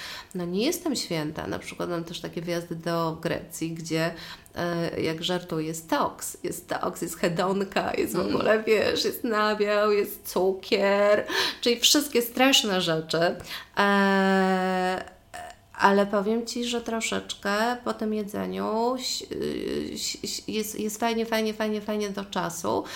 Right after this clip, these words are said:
Speaker 1: ale potem bardzo się cieszę, jak wracam do, do tej swojej takiej czystej diety, nazwijmy to, bo ja to bardzo odczuwam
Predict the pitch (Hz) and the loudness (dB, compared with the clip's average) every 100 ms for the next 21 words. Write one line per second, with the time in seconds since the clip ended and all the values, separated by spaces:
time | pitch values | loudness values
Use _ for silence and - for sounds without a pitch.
0 | - - - 202 208 208 226 240 247 226 | -10 -4 0 2 2 0 -4 -2 -4 -4
1 | 196 208 214 208 196 196 185 185 185 185 | -4 -2 0 0 -4 -6 -8 -8 -6 -4
2 | 190 185 185 185 185 185 196 190 185 180 | -4 -4 -6 -6 -6 -4 -4 -4 -4 -2
3 | 180 180 180 180 180 175 180 190 190 - | 0 0 -2 -4 -6 -8 -6 -6 -6 -6
4 | 185 180 185 196 190 190 185 185 - 175 | -4 -4 -6 -8 -8 -6 -8 -8 -6 -6
5 | 175 180 185 190 185 180 180 180 180 233 | -6 -6 -6 -6 -6 -8 -6 -6 -4 -4
6 | 233 240 233 - 226 202 226 226 208 202 | 0 -2 -2 -4 -4 0 0 0 0 -4
7 | 202 - 202 220 294 | -6 -8 -4 0 0